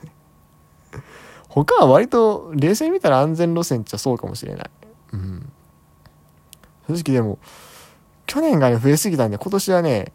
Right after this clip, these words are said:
難しいかなと思ってます。えーっと、今年の総年俸が、えーっと、九億九千六百万なんですけども、まあ、四百万ちょっとね、あの、余りは出ちゃってるんですが、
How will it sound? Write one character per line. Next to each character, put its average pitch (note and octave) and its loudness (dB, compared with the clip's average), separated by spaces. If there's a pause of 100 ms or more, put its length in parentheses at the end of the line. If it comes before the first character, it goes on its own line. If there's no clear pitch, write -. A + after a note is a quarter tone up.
(140)
難 F3 0
し - -6
い A#2+ -6
か G#2+ -6
な F#2+ -6
と F2+ -12
思 F#2 -12
っ - -18
て - -16
ま C#2 -12
す。 - -20 (100)
え B2 -2
ー A2+ -6
っ - -20
と、 A2+ -4
今 G3+ -6
年 G#3 0
の G3 0
総 G3+ 2
年 F3 0
俸 F#2+ -4
が、 A2+ 2 (680)
え G2 -4
ー - -4
っ - -6
と、 F2+ -6 (440)
九 G#3+ 4
億 C#3+ 2
九 B2+ -2
千 C3+ 2
六 C#3+ 0
百 G3 4
万 E3 6
な G2+ -2
ん G2 -8
で F#2 -10
す - -14
け - -12
ど - -10
も、 - -12
ま C3+ -2
あ、 - 2
四 G3 4
百 A#3+ 2
万 C#3 2
ち A#2 -8
ょ - -12
っ - -16
と G#2 -10
ね、 F#2 -12
あ - -8
の、 G#2+ -6
余 A#2 -2
り G2+ -4
は G2 -6
出 G2+ -12
ち - -8
ゃ A2+ -4
っ - -6
て - -12
る - -8
ん - -12
で - -14
す - -12
が、 G1+ -8